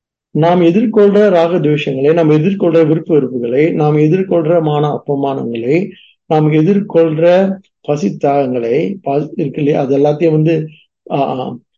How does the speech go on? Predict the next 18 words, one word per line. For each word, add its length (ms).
என்ன, 240
எதனுடைய, 720
எதனுடைய 760
விளைவு 400
அப்படின்னு 180
சொன்னா 440
அவித்யாவுடைய 540
விளைவு 500
என்று 260
புரிந்து 400
கொண்டு 580
அதனுடைய, 520
அதனுடைய 880
தாக்கம் 400
இருக்குல்ல, 540
அதனுடைய 600
தாக்கத்தை 500
வந்து 640